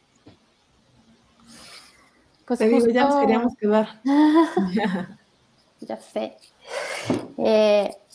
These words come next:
Speaker 1: justo me gusta mucho trabajar con visualizaciones creativas. Ayuda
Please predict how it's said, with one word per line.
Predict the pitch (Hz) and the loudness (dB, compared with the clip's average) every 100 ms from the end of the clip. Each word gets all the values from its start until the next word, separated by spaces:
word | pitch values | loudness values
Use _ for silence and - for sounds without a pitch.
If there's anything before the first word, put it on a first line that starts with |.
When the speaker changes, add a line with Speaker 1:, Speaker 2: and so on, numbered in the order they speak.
| - _ - - | -20 _ -20 -6
Speaker 1:
justo | 240 240 - 277 277 262 | -4 -2 2 4 4 2
me | |
gusta | 226 262 254 302 | -2 -2 -2 0
mucho | 294 269 269 254 | 2 0 0 -2
trabajar | 240 208 208 214 214 | 0 -2 0 -2 -2
con | 226 | -6
visualizaciones | 226 202 202 196 196 196 208 214 208 | -6 -6 -6 -4 -8 -6 -6 -6 -6
creativas. | 208 190 208 214 202 196 240 - | -4 -4 -4 -2 0 -2 -6 -8
Ayuda | 196 190 196 226 233 233 240 233 | -4 -4 -2 0 2 4 4 2